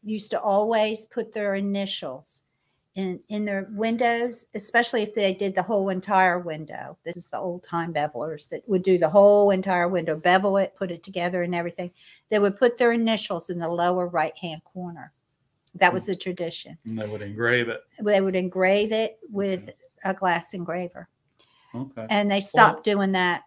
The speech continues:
Speaker 1: when they started selling windows out of the catalogs.
Speaker 2: Oh, okay. Well, you know, you can, uh, you can use this engraver, not just to, so it's not just for glass. You can use it. You can engrave your tools,
Speaker 1: Mm.
Speaker 2: handles on your tools,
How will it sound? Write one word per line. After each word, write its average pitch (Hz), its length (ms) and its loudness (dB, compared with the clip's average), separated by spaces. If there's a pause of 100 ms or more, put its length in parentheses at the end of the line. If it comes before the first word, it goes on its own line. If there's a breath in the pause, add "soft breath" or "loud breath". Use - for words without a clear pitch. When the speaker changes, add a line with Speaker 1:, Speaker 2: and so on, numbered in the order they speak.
Speaker 1:
when 190 200 -4
they 180 100 -4
started 170 400 -4
selling 170 320 -4
windows 170 720 -6 (420)
out 190 160 4
of 180 80 -4
the 180 60 -6
catalogs. 185 960 -2 (440)
Speaker 2:
Oh, 131 500 -2 (100)
okay. 107 180 -8 (360 soft breath)
Well, 165 140 4
you 170 120 0
know, 160 100 2
you 170 240 0
can, 180 400 -4
uh, 131 440 -2
you 170 160 -6
can 175 180 -8
use 165 340 -6
this 143 240 -4
engraver, 127 720 -2
not 143 260 -2
just 147 280 -2
to, 147 240 2 (180 loud breath)
so 139 180 0
it's 135 140 0
not 151 180 4
just 160 200 0
for 165 120 0
glass. 165 480 2
You 139 80 -4
can 143 160 -4
use 143 240 2
it. 139 120 0
You 127 180 -2
can 135 100 0
engrave 127 380 0
your 120 140 -2
tools, 143 520 -2 (160)
Speaker 1:
Mm. 254 440 -10 (200)
Speaker 2:
handles 131 420 -2
on 135 140 0
your 127 100 -2
tools, 147 600 -4